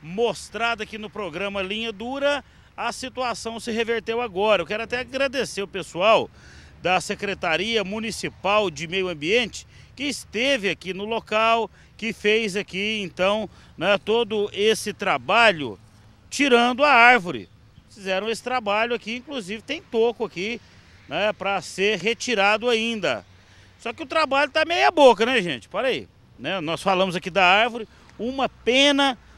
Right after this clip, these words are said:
o que aconteceu. A outra parte da árvore tá preservada, pelo menos isso, mas essa árvore que tinha muitos anos, felizmente não resistiu a este ato de vandalismo.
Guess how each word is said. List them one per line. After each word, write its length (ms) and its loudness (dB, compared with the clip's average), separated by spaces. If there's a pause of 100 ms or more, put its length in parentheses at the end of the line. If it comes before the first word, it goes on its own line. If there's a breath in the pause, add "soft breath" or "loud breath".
o 120 -2
que 120 -2
aconteceu. 840 -2 (420 loud breath)
A 140 0
outra 360 4
parte 400 0
da 140 0
árvore 360 0
tá 220 -2
preservada, 920 0
pelo 260 -2
menos 440 -6
isso, 380 -6 (380 loud breath)
mas 160 -8
essa 240 0
árvore 260 -2
que 120 -10
tinha 200 -6
muitos 380 -6
anos, 480 -2 (280 loud breath)
felizmente 580 -4
não 180 -4
resistiu 720 -4 (400 loud breath)
a 160 0
este 340 -2
ato 360 -2
de 120 -10
vandalismo. 920 -2